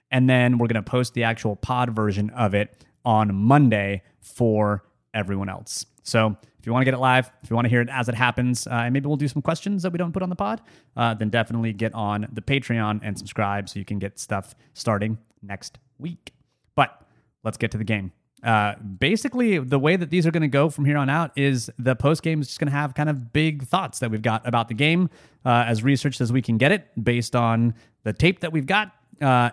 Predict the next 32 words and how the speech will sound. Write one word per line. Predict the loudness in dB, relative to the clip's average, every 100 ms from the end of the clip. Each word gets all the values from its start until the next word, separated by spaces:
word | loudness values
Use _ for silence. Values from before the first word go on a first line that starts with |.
| 0
and | 2 2
the | 0
stats | -2 -6 -4
that | -4
we | -2
can | -4 -4
collect. | -4 -6 -8 _ _ _
Uh, | -6 -2
so, | -2
David, | 2 2 2 -2 _ _ _
what | 4 4
was | 4 2
the | 0
first | 0 0 0
takeaway? | 2 2 4 2
The | 2
thing | 4 4
that | 6
we | 6
were | 6
texting | 4 0 0 -2
about, | 0 -2 -4 -8
um, | -6 -4 -6 -10 _
probably | 0 0 2 2 2
somewhere | 2 4 6
near | 6 6 6 6 4 2 -2 _ _
halftime, | -2 0 -4 -8 -14 _ _ _
uh, | -2 0 2
<laughs> |
before, | 2 2 2 4 4 0 -4 4
before | 2 6 6 8
things | 8 4 6